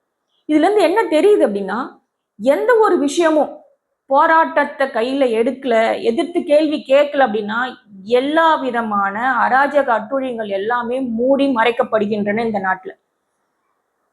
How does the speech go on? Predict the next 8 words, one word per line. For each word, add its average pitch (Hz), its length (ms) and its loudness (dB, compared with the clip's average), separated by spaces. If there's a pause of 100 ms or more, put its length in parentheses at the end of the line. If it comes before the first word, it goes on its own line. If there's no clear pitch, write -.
(200)
அப்போ 330 500 0
மக்களாகி 330 540 2
நாம் 294 220 0
எப்பவுமே 381 380 2
விழிப்புணர்வா 311 560 2
தான் 294 200 2
இருக்குமா, 247 340 -4
இருக்கணுமா? 220 520 -4